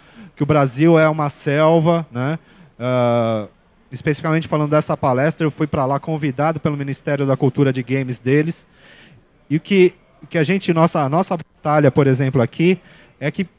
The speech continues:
fazer, por exemplo, uma feira de games, igual uma Campus Party, né? Mas quando você bate na, na, na questão da pirataria, aí o pessoal fala, "Meu, por que que nós vamos investir num mercado que é extremamente informal?"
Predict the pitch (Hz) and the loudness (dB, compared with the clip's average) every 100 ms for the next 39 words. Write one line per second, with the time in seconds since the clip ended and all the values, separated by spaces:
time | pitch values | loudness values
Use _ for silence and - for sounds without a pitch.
0 | _ - 160 139 190 190 170 143 175 190 | _ 2 2 4 0 4 4 4 0 -2
1 | 185 - 190 185 196 185 185 165 120 - | -2 0 -2 0 -2 -2 -4 -6 -10 -10
2 | 143 143 160 165 165 147 165 160 - - | 0 6 8 6 4 -2 -2 -4 -6 -2
3 | 156 127 104 - _ _ _ _ 120 131 | 0 0 -4 -10 _ _ _ _ -8 -6
4 | 156 _ _ _ _ 131 143 202 202 170 | -6 _ _ _ _ -4 -2 -2 -2 -6
5 | - 135 170 185 - 175 151 143 131 135 | -8 -2 2 4 2 -4 -2 -2 -2 -4
6 | 135 139 151 139 143 139 147 135 131 139 | -4 -4 -4 -4 -2 -2 0 0 0 -2
7 | 135 175 180 131 101 - _ _ _ _ | 2 2 2 0 -2 -10 _ _ _ _
8 | _ - 147 175 170 170 170 151 131 101 | _ -8 -2 0 0 0 0 -2 -4 -10
9 | 123 190 _ 233 226 190 165 156 151 147 | -14 -18 _ -10 -6 -4 -2 -4 0 0
10 | - - 180 180 165 147 - 151 165 170 | 0 -6 -6 -4 -4 -4 -4 -2 0 0
11 | - 170 - 202 214 180 160 175 - 190 | 0 -4 -2 -4 0 0 0 -4 -4 -8
12 | 160 185 175 156 135 120 101 | -4 0 0 0 0 0 -2